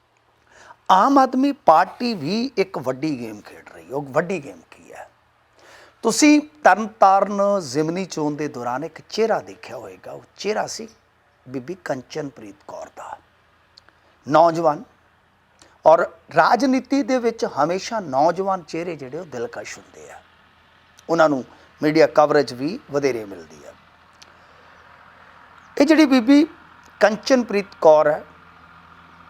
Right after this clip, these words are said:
ਅਸਲ ਦੇ ਵਿੱਚ ਹੁਣ ਇਹਦੀ ਇੱਕ ਸ਼ਿਕਾਇਤ ਹੋਈ ਆ। ਮੈਂ ਉਸ ਸ਼ਿਕਾਇਤ ਨੂੰ ਪੜ੍ਹਨ ਦਾ ਯਤਨ ਕਰਦਾ ਤੇ ਫਿਰ ਆਪਾਂ ਨੂੰ ਸਮਝਣ ਦੇ ਵਿੱਚ ਬੜੀ ਸੁਖਿਆਈ ਹੋ ਜਾਏਗੀ ਕਿ ਆਉਣ ਵਾਲੇ ਦਿਨਾਂ ਦੇ ਵਿੱਚ ਕੀ ਹੋਣ ਜਾ ਰਿਹਾ ਹੈ।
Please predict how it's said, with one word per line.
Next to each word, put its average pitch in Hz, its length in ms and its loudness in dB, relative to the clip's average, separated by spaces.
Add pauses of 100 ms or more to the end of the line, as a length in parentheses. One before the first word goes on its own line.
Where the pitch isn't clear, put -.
(720)
ਅਸਲ 294 300 6
ਦੇ 302 100 4
ਵਿੱਚ 202 400 4 (920)
ਹੁਣ 196 240 4 (160)
ਇਹਦੀ 240 280 4
ਇੱਕ 254 180 -2
ਸ਼ਿਕਾਇਤ 160 600 2
ਹੋਈ 101 220 -6
ਆ। - 120 -8 (640)
ਮੈਂ 185 220 4 (120)
ਉਸ 185 200 0
ਸ਼ਿਕਾਇਤ - 560 -2
ਨੂੰ 160 100 -10
ਪੜ੍ਹਨ 151 260 0
ਦਾ 156 60 -4
ਯਤਨ 123 380 -8
ਕਰਦਾ 120 320 -6
ਤੇ 151 120 -12
ਫਿਰ 240 240 -4 (560)
ਆਪਾਂ 185 260 4
ਨੂੰ 214 100 -2
ਸਮਝਣ 185 420 0
ਦੇ 143 80 -2
ਵਿੱਚ 147 240 -12
ਬੜੀ 151 180 -2
ਸੁਖਿਆਈ 147 480 -4
ਹੋ 165 120 0
ਜਾਏਗੀ 131 460 -4 (440)
ਕਿ 190 60 4
ਆਉਣ 180 260 6
ਵਾਲੇ 160 240 2
ਦਿਨਾਂ 147 300 -6
ਦੇ 123 80 -12
ਵਿੱਚ 117 260 -18
ਕੀ 127 200 -12
ਹੋਣ 107 240 -12
ਜਾ 78 220 -16
ਰਿਹਾ 69 180 -20
ਹੈ। 69 60 -20